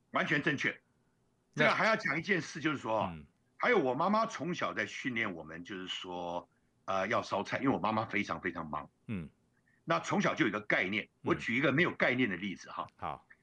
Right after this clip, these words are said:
Speaker 1: 也是爬山听到他们讲的笑话。他说啊，有一个女儿到美国留学，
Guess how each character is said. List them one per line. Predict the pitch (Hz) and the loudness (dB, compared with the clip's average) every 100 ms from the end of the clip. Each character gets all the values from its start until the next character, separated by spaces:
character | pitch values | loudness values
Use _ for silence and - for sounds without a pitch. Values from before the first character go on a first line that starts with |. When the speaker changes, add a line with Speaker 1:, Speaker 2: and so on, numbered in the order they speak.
| _ _ - | _ _ -4
Speaker 1:
也 | 120 | -2
是 | 160 143 127 127 | 2 4 4 2
爬 | 127 | -2
山 | 147 151 | 0 -2
听 | - 156 | -2 -2
到 | |
他 | 135 | 0
们 | 123 | -2
讲 | 78 85 | -4 -4
的 | |
笑 | - 104 - | -2 -2 -2
话。 | 92 - _ _ _ _ _ _ _ _ _ _ - | -6 -6 _ _ _ _ _ _ _ _ _ _ -4
他 | 226 | 2
说 | 233 | 4
啊， | 175 - | 4 4
有 | 160 | 2
一 | 214 | 4
个 | 190 196 175 160 | 4 4 4 2
女 | 139 107 | 2 2
儿 | 104 143 - | 2 2 2
到 | 190 | 2
美 | 135 | 2
国 | 104 131 | 0 0
留 | 110 139 | 0 0
学， | - 90 76 104 | -2 -6 -6 -8